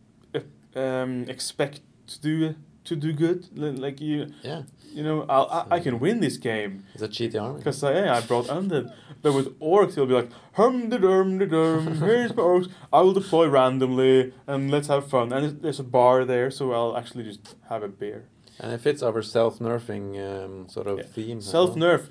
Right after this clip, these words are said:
Speaker 1: bring an army you have almost never played.
Speaker 2: Yeah.
Speaker 1: But, uh, I'm, you know, I'm happy with it. I like the, the color scheme and the, the whole, the boat is ready.
Speaker 2: Yeah, it's cool.
Speaker 1: With, like,
Speaker 2: Cool
Speaker 1: put my,
Speaker 2: army.
Speaker 1: put wheels on it and, uh,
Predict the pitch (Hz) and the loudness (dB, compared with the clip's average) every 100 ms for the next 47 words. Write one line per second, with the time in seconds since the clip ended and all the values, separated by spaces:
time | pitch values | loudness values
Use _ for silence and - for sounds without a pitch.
0 | _ 147 156 147 147 147 147 139 135 - | _ -4 0 2 2 2 0 -2 -4 -8
1 | _ - 180 170 165 143 139 135 127 123 | _ 0 4 4 2 -2 -2 -2 -2 -2
2 | 110 101 95 98 92 82 _ _ 120 117 | -4 -4 -8 -10 -10 -12 _ _ -2 0
3 | 117 110 156 175 180 214 214 147 202 151 | 0 2 2 0 -6 -6 -4 -4 -4 -4
4 | 120 120 117 117 117 - 131 123 117 117 | -4 -4 -6 -8 -10 -8 -4 -2 -4 -6
5 | 117 107 107 104 107 120 123 117 117 - | -6 -6 -8 -10 -16 -12 -8 -8 -10 -10
6 | 117 113 110 113 110 104 123 127 135 135 | -10 -10 -10 -6 -6 -6 -8 -4 -2 -2
7 | 127 135 143 147 147 147 147 147 147 104 | 0 4 4 0 -4 -4 -2 0 -2 -4
8 | - - 113 110 127 127 - 143 120 135 | -10 -6 -2 0 0 -2 -2 -4 -4 -4
9 | 127 139 131 143 147 147 151 143 147 147 | -4 -6 -4 0 0 0 -2 -2 -2 -2
10 | 143 127 123 123 117 117 | -4 -6 -4 -4 -4 -6